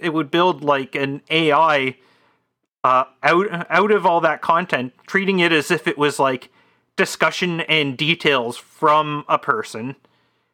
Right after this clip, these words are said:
and then you'd be able to chat with them. So this guy from here in Ontario, actually, his, his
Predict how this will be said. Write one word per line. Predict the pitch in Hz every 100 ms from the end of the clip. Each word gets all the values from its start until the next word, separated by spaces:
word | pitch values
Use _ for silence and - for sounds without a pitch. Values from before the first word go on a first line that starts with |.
| _ -
and | 165 190
then | 196
you'd | 196
be | 196
able | 190 190
to | 180
chat | - 190 190
with | 165
them. | 107 101 - _ _ _
So | -
this | 233 262
guy | - 214 196 165
from | 165 165 151 147 151 190 - -
here | 185 269
in | 226
Ontario, | 160 131 156 202 160 110
actually, | 110 120 131 - 110 98 117 _ _ _ _ _ _ _ _ _
his, | 202 208 214 208 156 - - - 220 _
his | 147 208 175 131